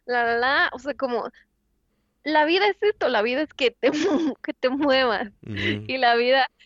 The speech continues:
Speaker 1: cambia.
Speaker 2: Ujú.
Speaker 1: Y entonces, yo que, que, porque aparte como en la iglesia mormona, este, vas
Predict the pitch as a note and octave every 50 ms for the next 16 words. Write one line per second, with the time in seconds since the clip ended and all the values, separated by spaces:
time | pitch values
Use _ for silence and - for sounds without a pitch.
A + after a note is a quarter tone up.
0 | _ _ _ _ - B3+ A#3 A#3+ B3 B3+ A#3+ A3+ F3 D#3 G3 C4+ C#4+ - - -
1 | - G#2+ G#2 G2 G2 G2+ G2+ G#2+ A2+ A#2+ - - - _ B3+ C4+ C4 C4 C4 -
2 | _ _ _ _ _ _ _ _ D4+ D4+ C#4+ C4 A#4 - _ _ _ A3 G#3+ _
3 | - C#4+ C#4+ D4 D4 D#4 D#4 D#4+ E4 - - C#4 B3+ A3 G#3+ G#3 G3+ F#3 D3 -
4 | - B3 A#3+ - _ _ _ _ _ _ _ _ _ _ _ _ _ _ _ _
5 | _ _ _ - A#3+ A3 G3+ F#3+ - - - - B3+ - _ - D4 C#4+ C#4 C4
6 | C4+ C4+ C4 - D4 A#3+ - B3+ B3 A#3+ A#3+ A3+ A3 B3 B3 C4 D4 C#4 C4+ C4
7 | B3+ B3 B3 C4 C4 C4+ C4 C4+ C4+ C4+ C#4 C#4+ D4 - - - A#3+ - _ _
8 | - A#3 G#3 G3+ F#3 D#3 A#2+ G#2+ G#3+ G#3 _ _ _ _ _ _ _ _ _ _
9 | _ _ _ _ _ _ _ _ _ _ _ _ _ _ _ _ _ _ _ _
10 | _ - C4 B3+ C4+ C4+ C#4+ D4